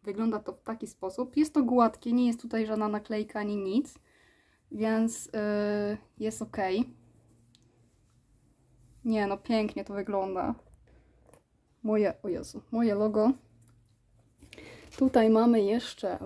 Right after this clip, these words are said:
Welbenta jako hob-, jakby konia, nie hobby horse'a, więc, e, też tak. I jeszcze wszystkie detale są normalnie widoczne, więc tu jest też na plus.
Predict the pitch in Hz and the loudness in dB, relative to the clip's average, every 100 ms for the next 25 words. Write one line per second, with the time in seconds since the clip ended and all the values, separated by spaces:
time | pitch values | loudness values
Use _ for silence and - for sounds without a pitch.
0 | 180 190 220 226 247 240 233 196 175 - | -8 0 0 2 4 2 2 0 -2 -2
1 | 196 - 208 190 175 - 208 208 - _ | -4 0 2 4 2 -2 -2 -2 -10 _
2 | _ 214 196 196 226 254 214 175 180 214 | _ -2 0 2 4 6 6 4 4 2
3 | 202 196 - 190 190 160 156 _ - - | 2 -2 0 -2 -2 -6 -6 _ -20 -20
4 | _ 214 208 202 202 - 190 190 190 190 | _ -14 -6 -4 -4 -4 0 2 2 0
5 | 196 196 - - _ _ _ _ 196 185 | -2 -4 -4 -18 _ _ _ _ -4 -2
6 | 226 - 226 294 403 - - 311 240 - | -2 -2 2 2 0 -4 2 2 2 0
7 | 233 269 302 269 254 226 240 269 294 247 | 4 4 6 6 8 6 6 6 6 6
8 | - 185 180 190 190 - _ _ _ _ | 0 -6 -4 -4 -6 -16 _ _ _ _
9 | _ - 220 233 233 262 262 311 185 - | _ 0 0 2 0 -2 2 2 2 -2